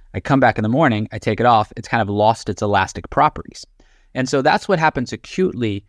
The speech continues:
when you do static stretching. And, and so it's going to decrease force production. So I would say, no, I would tend to lean against that.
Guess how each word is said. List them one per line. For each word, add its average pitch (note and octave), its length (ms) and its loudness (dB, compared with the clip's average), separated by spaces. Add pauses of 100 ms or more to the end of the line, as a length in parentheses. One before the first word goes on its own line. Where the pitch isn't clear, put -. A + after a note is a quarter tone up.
(120)
when A2+ 180 -2
you A2 80 0
do G#2 160 -2
static - 400 -6
stretching. - 400 0 (380)
And, A#2+ 120 -2
and A#2+ 80 -2
so B2+ 140 0
it's A#2+ 120 -2
going A2+ 220 0
to G#2+ 60 -2
decrease G2+ 500 -4
force D#3+ 260 2
production. - 440 -8 (100)
So - 160 -4
I A#2+ 200 6
would A#2 200 -4
say, D#3+ 380 0
no, D#3 560 4
I B2 120 4
would B2 200 -2
tend B2 300 -2
to A#2 80 -6
lean G#2+ 240 -2
against G2+ 380 2
that. F2+ 200 -8